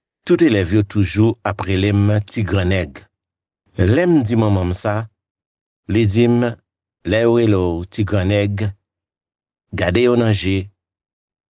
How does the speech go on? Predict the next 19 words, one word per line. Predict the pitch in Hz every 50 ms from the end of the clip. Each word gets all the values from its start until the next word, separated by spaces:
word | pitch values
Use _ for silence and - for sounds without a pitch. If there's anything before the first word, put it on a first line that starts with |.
| _ _ _ -
reponn | 87 104 123 107 123 117 104 92 92
yo." | 92 95 98 98 101 - _ _ _ _ _ _ _ _ _ _ _ _ _ -
Di | 78 90 107 110 104
yo: | 101 90 80 73 69
"Wi, | 78 120 135 107 90 - _ _ _ _ _ _ _ _ _ _ _ _ _ _
ou | - 104
se | - 123 107 101
yon | 98
ti | 95 - 104
grannèg." | 95 87 87 87 90 90 82 69 - - - _ _ _ _ _ _ _ _ _ _ _ _ _ _ _ _ _ _ _ _ _ _ _ _ _ -
Jiska | - - - 147 - - - 120 107
prezan, | 110 104 98 87 - 110 113 117 117 - _ _ _ _ _ _ _ _ _ _ _ _ -
moun | 101 117 120 120 110 110 110
toujou | 107 107 95 90 107 110
ap | 98 98 -
rele | 98 98 92 101 95
m | 95 98 98 92 95
grannèg. | 92 87 90 90 90 95 92 82 69 - - - _ _ _ _ _ _ _ _ _ _ _ _ _ _ _ _ _ _ _ _ _ _ _ _ _ _ _ _ -
Kounyeya, | - 165 175 170 135 107 98 92 92 98